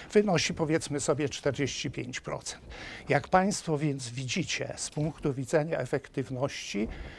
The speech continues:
wprowadzenie kogeneracji jest bardzo dobrym rozwiązaniem. Y,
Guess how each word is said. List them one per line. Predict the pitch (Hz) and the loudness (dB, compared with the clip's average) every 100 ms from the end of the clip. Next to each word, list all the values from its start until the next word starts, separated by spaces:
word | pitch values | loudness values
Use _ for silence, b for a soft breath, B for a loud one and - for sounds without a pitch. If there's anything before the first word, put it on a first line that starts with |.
| B - - | B -8 -6
wprowadzenie | - - 160 135 139 120 165 180 | -2 6 8 8 4 4 4 4
kogeneracji | 127 151 143 127 123 139 180 - - 185 190 B B B B | 2 2 2 0 0 0 0 -2 0 2 2 B B B B
jest | 143 160 - - B B | 4 6 4 0 B B
bardzo | 123 180 175 156 | 10 10 10 6
dobrym | 160 160 143 139 | 6 6 6 2
rozwiązaniem. | 131 120 123 120 - - - - B B B B B B - 185 | 0 -2 -6 -6 -6 -8 -14 -20 B B B B B B -8 0
Y, | 139 135 | 2 2